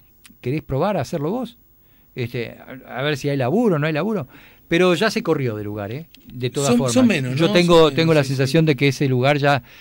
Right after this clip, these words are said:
Speaker 1: este, ya, ya nos hemos, nos
Speaker 2: ¿Y,
Speaker 1: hemos
Speaker 2: y por
Speaker 1: corrido
Speaker 2: qué
Speaker 1: de ahí.
Speaker 2: crees que se corrió un poquitín?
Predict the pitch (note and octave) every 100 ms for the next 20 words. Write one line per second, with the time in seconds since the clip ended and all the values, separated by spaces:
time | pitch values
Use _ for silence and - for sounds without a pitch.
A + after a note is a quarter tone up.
0 | - - B2+ A2+ - A2+ A2 G#2 G2+ G2
1 | _ _ _ - C3 A#2+ B2 B2 A#2 B2
2 | A2+ G2 - - G#2 - G#3 G#3 - B3
3 | A#3+ B3 C#4 A#3 F#3+ C#3+ E3 E3 E3 D#3+
4 | D3+ D3+ C#3+ C#3+ B2+ A#2+